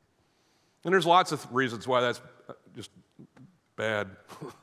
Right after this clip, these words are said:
But one of them is just real practical in these kinds of seasons. When darkness comes, and this is what I told him. We were over eating fajitas the other day. And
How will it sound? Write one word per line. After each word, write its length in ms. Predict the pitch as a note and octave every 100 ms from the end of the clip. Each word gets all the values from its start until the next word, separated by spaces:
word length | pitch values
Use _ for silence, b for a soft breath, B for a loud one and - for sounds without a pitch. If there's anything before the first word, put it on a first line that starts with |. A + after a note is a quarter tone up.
| - B B B B B
But 80 | D#3
one 200 | F#3 B3
of 100 | F3+
them 200 | D3+ E3
is 80 |
just 180 | D#3+ -
real 140 | F3+ E3+
practical 640 | F3+ F#3 - C#3 D3 C#3+
in 60 |
these 200 | C#3+ D3+
kinds 240 | - D#3 C#3
of 80 | B2
seasons. 580 | E3 D#3+ A#2+ E2+ D#2+
When 140 | G#2+ A2
darkness 420 | C#3 F3+ B2 A2+
comes, 540 | - D3 A#2 A#2+ - - B B -
and 80 |
this 80 | F#3+
is 40 | F3+
what 100 | F#3
I 40 |
told 260 | F3+ F#3 D#3
him. 80 |
We 80 | A2
were 120 | A2
over 180 | A#2+ A#2+
eating 240 | B2+ C3 A#2+
fajitas 400 | B2 A2+ C3 G2
the 100 | G2+
other 160 | F#2+
day. 140 | F#2+
And 80 | G#2+